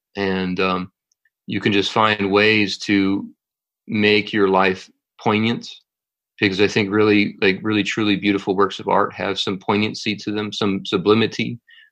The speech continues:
some moments of sublime, ex-, exalted states. Um, it really heightens the experience. And again, it doesn't have to be spiritual. It can be,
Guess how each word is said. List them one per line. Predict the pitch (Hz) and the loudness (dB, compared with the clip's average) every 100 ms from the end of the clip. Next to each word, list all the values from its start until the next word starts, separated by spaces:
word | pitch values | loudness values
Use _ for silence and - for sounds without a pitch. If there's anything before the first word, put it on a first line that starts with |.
| _ | _
some | - 104 | -6 0
moments | 101 104 101 - | 2 2 2 -2
of | 101 | -4
sublime, | - 90 92 101 101 104 107 _ _ _ _ _ - | -4 -2 2 2 0 -2 -6 _ _ _ _ _ 0
ex-, | 95 - | 0 0
exalted | 85 - - - 104 - 98 | -6 -6 -4 2 2 0 -6
states. | - 107 101 - - - _ _ _ - | -4 0 0 0 -10 -20 _ _ _ -6
Um, | 101 98 98 92 - | -4 -4 -4 -6 -2
it | 117 | 2
really | 123 120 | 2 2
heightens | 117 110 110 98 | 0 0 -2 -2
the | 104 | -2
experience. | 95 - 117 104 95 95 | -2 -2 0 2 0 0
And | 120 | 2
again, | 123 139 107 | 4 2 2
it | 107 | 0
doesn't | 120 123 - _ _ - | -2 -2 -6 _ _ -6
have | 110 101 | -4 -4
to | 110 | -6
be | 101 | -6
spiritual. | 95 - 120 110 - 107 - | -6 -4 -4 -4 -8 -10 -6
It | 110 | -4
can | - 127 175 | 0 0 0
be, | 104 110 | -2 -4